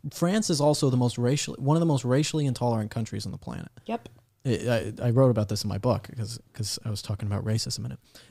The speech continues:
Speaker 1: uh, compared to America. But, you know, the people want something totally different than what the leadership virtue signaling actually pushes for.
Speaker 2: It's true. And it's because these things sound beautiful. They sound so pretty.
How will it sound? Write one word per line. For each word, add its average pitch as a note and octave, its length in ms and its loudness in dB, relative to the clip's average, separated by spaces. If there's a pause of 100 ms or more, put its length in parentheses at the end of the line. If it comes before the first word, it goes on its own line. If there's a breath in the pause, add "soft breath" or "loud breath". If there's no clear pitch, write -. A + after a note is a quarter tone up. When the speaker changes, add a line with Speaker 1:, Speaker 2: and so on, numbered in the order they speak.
(120 loud breath)
Speaker 1:
uh, G2+ 400 -2
compared G#2+ 300 0
to - 100 -4
America. A2 440 0 (400 loud breath)
But, A#2+ 400 4 (200)
you D3+ 100 4
know, A2 100 6
the G#2 120 2
people F3 300 4
want C#3+ 180 2
something A#2 280 0
totally C3+ 320 0
different G#2 340 -2
than G#2+ 120 -4
what G2+ 140 -4
the G2+ 60 -6
leadership G#2+ 500 -4
virtue A2 320 -4
signaling G#2+ 420 -8
actually A2+ 460 -10 (200)
pushes - 320 -6
for. - 240 -16 (840)
Speaker 2:
It's A#3 180 -2
true. D#4 300 4
And G#3+ 240 2
it's A3 240 -2
because B3 360 0
these A3 220 -4
things A3+ 220 -2
sound G3+ 360 0
beautiful. F#3 460 2
They D#3+ 100 -2
sound G3+ 260 -2
so G#3 140 -2
pretty. E3 360 -4